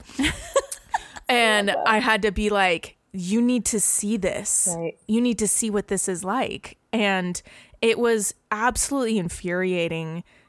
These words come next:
Speaker 2: to not have that knowledge background, to not understand these things, but just know that this is not right
Speaker 1: Right.
Speaker 2: because I'm getting dismissed all over the place.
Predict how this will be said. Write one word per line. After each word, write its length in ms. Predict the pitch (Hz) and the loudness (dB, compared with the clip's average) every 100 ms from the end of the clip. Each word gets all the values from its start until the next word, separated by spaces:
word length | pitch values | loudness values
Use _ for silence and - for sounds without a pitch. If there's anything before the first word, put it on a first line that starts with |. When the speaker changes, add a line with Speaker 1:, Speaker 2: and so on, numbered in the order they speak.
| _ | _
Speaker 2:
to 160 | - 220 | -2 0
not 320 | 196 214 240 | 2 2 2
have 260 | 247 254 196 | -2 -2 0
that 180 | 185 180 | 0 0
knowledge 420 | 170 165 165 - | 0 -2 -4 -2
background, 540 | 170 170 170 170 165 - | -4 -4 -2 -2 -4 -4
to 120 | 202 | -4
not 400 | 180 190 233 254 | -2 0 0 0
understand 640 | 190 175 175 - 180 170 | -2 -2 -4 -4 -4 -4
these 220 | 170 170 | -4 -6
things, 320 | - 170 170 - | -6 -6 -8 -4
but 280 | 196 - | -4 -4
just 400 | - - 269 - | -4 0 0 0
know 460 | 170 165 170 180 220 | -2 -4 0 2 2
that 200 | 190 - | 0 -4
this 220 | 233 - | -6 -2
is 160 | 349 180 | -2 -2
not 540 | 151 151 151 180 185 - _ | -8 -10 -6 -4 -4 -6 _
right 460 | 135 139 139 170 - | -18 -12 -6 -2 -2
Speaker 1:
Right. 140 | - - - - - - - 233 | -4 -8 -14 -20 -20 -20 -8 -2
Speaker 2:
because 320 | 226 262 208 | 0 0 0
I'm 140 | 208 | 0
getting 260 | 214 196 180 | 0 0 -2
dismissed 600 | 185 180 - 196 196 - | -2 -2 0 0 -2 -2
all 380 | 180 180 208 240 | 0 0 2 0
over 220 | 185 175 180 | 0 -2 -4
the 100 | 170 | -4
place. 600 | - 160 156 170 - | -4 -4 -2 -2 -2